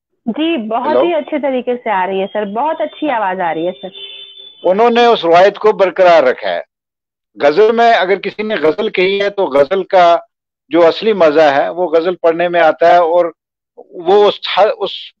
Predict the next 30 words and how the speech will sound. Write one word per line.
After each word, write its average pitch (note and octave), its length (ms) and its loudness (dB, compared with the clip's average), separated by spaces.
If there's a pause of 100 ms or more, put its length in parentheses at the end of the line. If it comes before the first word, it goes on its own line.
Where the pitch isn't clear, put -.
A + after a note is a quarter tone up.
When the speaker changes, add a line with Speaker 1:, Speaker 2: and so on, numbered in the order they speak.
Speaker 2:
रा-, D#3+ 340 2
रवायत D#3 380 2
में A3 160 -8
कामयाब C3+ 760 -2
हुए। G#2+ 400 -8
गजल D3 200 -4
होती C#3+ 440 -8
ही E3 160 -8
है C3+ 260 2 (840)
एक C#3+ 220 -2
रवायत C3+ 400 2 (360)
के C#3 120 -2
तहत, C#3 400 0
जिस B2 200 -12
तरह C#3 140 0
मीर C3 280 -2
ने C3+ 200 -4
कही, B2+ 340 -6
जिस B2 220 -10
तरह B2+ 180 0
गालिब B2 400 0
ने C3 140 -6
कही, A#2+ 440 -10 (380)
जिस C#3+ 260 -2
तरह C#3 480 4 (180)
ये B2+ 300 -4
क्या B2+ 220 0
नाम B2+ 260 -2
है B2 140 -2
उसने A#2 560 -4